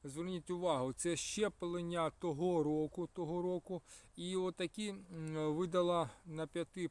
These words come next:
пагонах, видала чотири такі грони. Доволі, е, у їх, верніше, було п'ять,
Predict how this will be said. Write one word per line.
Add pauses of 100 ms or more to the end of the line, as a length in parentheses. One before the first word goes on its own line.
пагонах, (280)
видала
чотири
такі
грони.
Доволі, (440)
е,
у
їх,
верніше,
було
п'ять,